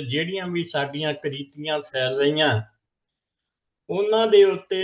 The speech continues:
ਸਮੇਂ-ਸਮੇਂ ਅਨੁਸਾਰ ਅਸੀਂ ਚਰਚਾ ਅਕਸਰ ਕਰਦੇ ਰਹਿੰਦੇ ਹਾਂ। ਔਰ ਹੋਰ ਵੀ ਪੋਲੀਟੀਕਲ ਫੀਲਡ ਦੇ ਵਿੱਚ ਵੀ ਬਹੁਤ ਸਾਰੀਆਂ ਜ਼ਿਆਦਤੀਆਂ ਹੁੰਦੀਆਂ ਆ, ਜਾਂ ਪੋਲੀਟੀਕਲ ਪਾਰਟੀ ਕੋਈ ਚੰਗੀ ਤਰੀਕੇ ਨਾਲ ਕੰਮ ਨਹੀਂ ਕਰ ਰਹੀ, ਲੋਕਾਂ ਨੂੰ ਗੁੰਮਰਾਹ ਕਰ ਰਹੀ ਆ,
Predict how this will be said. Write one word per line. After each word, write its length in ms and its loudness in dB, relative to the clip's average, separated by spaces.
ਸਮੇਂ-ਸਮੇਂ 720 -4
ਅਨੁਸਾਰ 540 0
ਅਸੀਂ 260 -6
ਚਰਚਾ 460 0
ਅਕਸਰ 240 -4
ਕਰਦੇ 400 0
ਰਹਿੰਦੇ 280 2
ਹਾਂ। 240 2
ਔਰ 180 6
ਹੋਰ 380 4
ਵੀ 140 -4
ਪੋਲੀਟੀਕਲ 640 0
ਫੀਲਡ 400 -4
ਦੇ 160 2
ਵਿੱਚ 320 -6
ਵੀ 300 -6
ਬਹੁਤ 260 2
ਸਾਰੀਆਂ 440 -2
ਜ਼ਿਆਦਤੀਆਂ 640 0
ਹੁੰਦੀਆਂ 400 -2
ਆ, 460 2
ਜਾਂ 180 0
ਪੋਲੀਟੀਕਲ 640 -8
ਪਾਰਟੀ 340 0
ਕੋਈ 220 -10
ਚੰਗੀ 340 -8
ਤਰੀਕੇ 400 -14
ਨਾਲ 200 -4
ਕੰਮ 320 -6
ਨਹੀਂ 160 -10
ਕਰ 200 0
ਰਹੀ, 160 -6
ਲੋਕਾਂ 440 -4
ਨੂੰ 140 -14
ਗੁੰਮਰਾਹ 360 0
ਕਰ 220 0
ਰਹੀ 240 0
ਆ, 260 2